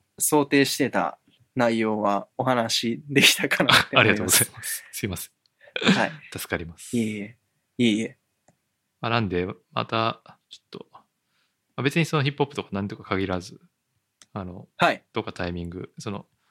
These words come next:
Speaker 2: 話したいタイミングで構わないし、まあ、また次、年始か年末かでも全然いいんですけど。
Speaker 1: そうっすね。またこれぐらいの強度を誇れるコンテンツはまた半年後ぐらいかなと思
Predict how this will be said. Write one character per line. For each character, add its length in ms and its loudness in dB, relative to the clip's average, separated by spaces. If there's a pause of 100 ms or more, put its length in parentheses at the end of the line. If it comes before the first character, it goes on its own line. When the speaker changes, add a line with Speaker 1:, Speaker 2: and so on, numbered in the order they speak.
(380)
Speaker 2:
話 160 -4
し 40 -8
た 80 4
い 40 0
タ 80 2
イ 40 6
ミ 60 2
ン 40 0
グ 80 -4
で 60 -14
構 140 -10
わ 60 -8
な 80 -10
い 40 -12
し、 200 -14
ま 100 -4
あ、 40 -2
ま 120 0
た 100 -12
次、 420 -8 (1080)
年 200 4
始 120 -2
か 80 -4
年 140 -2
末 200 -6
か 160 -16 (200)
で 60 -20
も 140 -20 (160)
全 100 -16
然 140 -20
い 40 -18
い 20 -20
ん 20 -20
で 80 -20
す 60 -16
け 100 -14
ど。 160 -12 (180)
Speaker 1:
そ 220 4
う 40 10
っ 20 0
す 140 -4
ね。 300 4
ま 160 4
た 160 4
こ 140 2
れ 100 6
ぐ 80 8
ら 140 8
い 80 0
の 420 2 (720)
強 240 8
度 160 4
を 60 4
誇 300 4
れ 80 8
る 240 2
コ 160 0
ン 80 -2
テ 120 4
ン 80 -2
ツ 180 -2
は 200 6
ま 180 2
た 140 4
半 180 -2
年 220 4
後 120 6
ぐ 60 8
ら 80 8
い 60 2
か 120 -6
な 140 -2
と 140 0
思 100 2